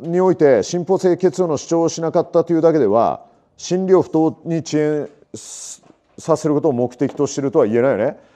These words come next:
で、私はね、これね、あのー、逆に一項理由付けにすればいいと思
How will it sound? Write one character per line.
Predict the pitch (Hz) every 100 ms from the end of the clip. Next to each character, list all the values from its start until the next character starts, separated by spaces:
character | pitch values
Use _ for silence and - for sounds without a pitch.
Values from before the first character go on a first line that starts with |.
| _ _
で、 | 180
私 | 202 226 285
は | 415
ね、 | 156 139 90 - _ _ -
こ | 226
れ | 220 233
ね、 | 240 - - _ - -
あ | 160 170
の | 175 175 175 170 165 -
ー、 |
逆 | 113 202 220 294
に | 269
一 | - 202 - -
項 | 247 254
理 | 160
由 | 170
付 | 147 175
け |
に | 147
す | 139
れ | 131
ば | 113
い |
い |
と | 92
思 | 69 -